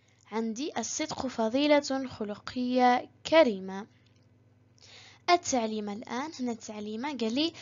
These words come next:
"أولا بين أنواع الصدق". راح نذكر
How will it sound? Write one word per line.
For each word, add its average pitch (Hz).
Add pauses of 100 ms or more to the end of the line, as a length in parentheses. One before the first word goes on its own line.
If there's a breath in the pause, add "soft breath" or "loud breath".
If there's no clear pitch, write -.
(260 loud breath)
"أولا 294 (120)
بين 254
أنواع 302
الصدق". - (380 loud breath)
راح 262
نذكر 330